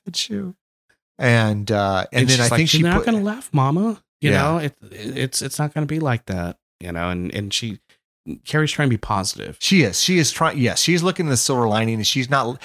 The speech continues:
Speaker 1: she's trying not, she's trying not to let anything that the mother is doing, which would be very hard, to distract her from what's happening. She's getting ready, and she's excited about this. She,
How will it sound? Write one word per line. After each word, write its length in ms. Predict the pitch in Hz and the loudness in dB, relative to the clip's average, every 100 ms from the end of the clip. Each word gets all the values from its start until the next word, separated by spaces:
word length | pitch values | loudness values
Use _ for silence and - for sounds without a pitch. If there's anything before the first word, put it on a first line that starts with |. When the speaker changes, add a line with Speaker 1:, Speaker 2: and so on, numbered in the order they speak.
| - - | -16 -6
Speaker 1:
she's 200 | - 131 | 0 0
trying 360 | - 160 202 | 2 2 2
not, 400 | 202 190 - - - _ - - | 0 -2 -6 -20 -20 _ -20 -12
she's 260 | - 147 117 | 0 2 2
trying 360 | - 165 180 220 | 0 -2 0 0
not 120 | 202 | 0
to 60 | 143 | -2
let 160 | 123 | 0
anything 320 | 123 147 165 151 | 2 2 2 -2
that 120 | 139 | -2
the 60 | |
mother 340 | 110 104 107 104 | 0 0 0 0
is 120 | 95 | -2
doing, 300 | - 107 113 | 0 0 2
which 160 | 110 - | 0 0
would 80 | |
be 80 | 98 | -2
very 360 | 85 127 175 117 | 0 0 2 0
hard, 500 | - 90 69 50 - _ - - | 0 -2 -2 -4 -14 _ -18 -2
to 100 | 135 | 2
distract 500 | 120 - 113 110 - | 2 2 0 0 -2
her 60 | |
from 200 | 110 110 | -6 -4
what's 140 | 98 - | -4 -4
happening. 400 | - 82 95 90 | -2 -2 -2 -2
She's 180 | - 98 | -2 0
getting 280 | 120 117 | 2 2
ready, 240 | 107 113 120 | 2 0 0
and 80 | 95 | -2
she's 180 | 104 | -4
excited 540 | 87 - - 110 110 95 | -4 -4 0 0 0 -2
about 260 | 85 85 | -2 -4
this. 140 | - 90 | -2 0
She, 180 | 113 | 0